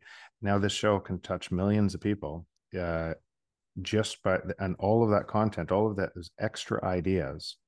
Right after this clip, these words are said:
are spread broadly that explode on the market, and they're free, and prices fall as a result. Where are the taxes? Where is the revenue created from that to pay back the debt that's already insolvent? And so the, there's less and less things all the time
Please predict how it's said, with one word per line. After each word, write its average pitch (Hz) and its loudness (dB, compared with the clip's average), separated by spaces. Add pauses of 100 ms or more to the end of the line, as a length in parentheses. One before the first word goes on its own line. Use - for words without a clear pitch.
(120)
are 87 0
spread 92 2
broadly 92 0 (680)
that 87 -6
explode 101 2
on 87 2
the 82 0
market, 110 0
and 90 -2
they're 87 0
free, 90 -4 (340)
and - -10
prices - -4
fall 78 -2
as 73 -6
a - -4
result. 82 -2 (440)
Where 90 2
are 95 4
the 87 -2
taxes? 78 -4
Where 82 0
is 85 -2
the 82 -2
revenue 80 -2
created 78 -4
from 73 -6
that 71 -10 (400)
to - -16
pay 87 -4
back 78 -4
the 78 -8
debt 80 -6 (420)
that's - -6
already 78 -2
insolvent? 76 -8 (420)
And - -8
so 82 -2
the, 78 -4
there's 78 -8
less 98 -2
and 98 4
less 87 -2
things 85 -2
all 82 0
the 78 -4
time 87 -4